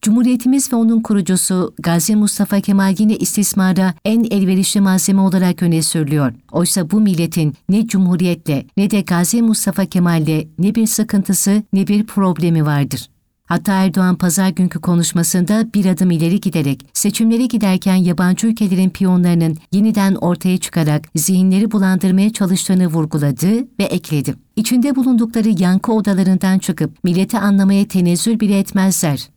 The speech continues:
Yıllarca sahte korkularının esiri oldular. Bugün de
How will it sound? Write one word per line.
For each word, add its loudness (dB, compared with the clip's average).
Yıllarca 0
sahte -2
korkularının 0
esiri -2
oldular. 0
Bugün 2
de 0